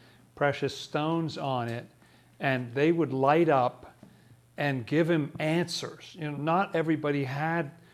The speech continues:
this technology, but the high priest had it, and he could give you answers to, to questions, and you could ask all kinds of things of this. Uh,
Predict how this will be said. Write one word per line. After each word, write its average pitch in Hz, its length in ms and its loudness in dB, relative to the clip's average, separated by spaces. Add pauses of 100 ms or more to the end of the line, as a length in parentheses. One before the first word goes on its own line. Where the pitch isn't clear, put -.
(140)
this 139 200 -2
technology, 147 880 -2
but 123 260 -6
the 139 100 0
high 160 220 -2
priest 180 420 0
had 127 320 -6
it, 156 180 -4 (380)
and 147 220 -2
he 160 160 2
could 160 220 -2
give 147 240 -2
you 147 200 0
answers 139 640 -2
to, 139 240 0 (380)
to 147 140 0
questions, 151 640 0
and 139 100 -6
you 147 80 -4
could 147 160 -2
ask 156 320 2
all 147 120 0
kinds 175 360 -4
of 131 100 -6
things 120 320 -8
of 120 220 -2
this. 123 320 -6 (560)
Uh, 139 420 4